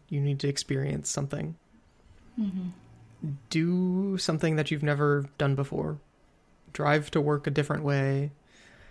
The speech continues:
Speaker 1: Um, changing habits. Identifying what your habits are and then slightly altering them. If you
Speaker 2: Mm-hmm.
Speaker 1: always, you know, in the shower, if you always wash your hair first, wash your hair last.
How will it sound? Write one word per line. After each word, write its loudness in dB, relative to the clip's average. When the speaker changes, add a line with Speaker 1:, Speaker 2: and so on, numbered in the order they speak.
Speaker 1:
Um, 0
changing 4
habits. 0
Identifying 4
what 4
your 2
habits 4
are 4
and -2
then 0
slightly 2
altering 2
them. -4
If 2
you 4
Speaker 2:
Mm-hmm. 6
Speaker 1:
always, 4
you -2
know, -4
in 0
the 2
shower, 4
if 2
you 2
always 2
wash -4
your -2
hair 2
first, 0
wash -2
your 4
hair 4
last. -2